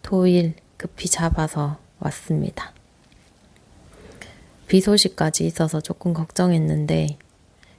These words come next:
비가 저희가 도착하니까 조금씩만 내려가지고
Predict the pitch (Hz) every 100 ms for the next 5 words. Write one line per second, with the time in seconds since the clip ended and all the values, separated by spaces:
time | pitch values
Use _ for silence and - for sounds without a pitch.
0 | _ - 170 170 165 160 160 156 156 151
1 | 147 147 175 - 180 - 160 147 - 156
2 | 156 - - 208 190 165 151 147 151 156
3 | 151 143 - - 165 156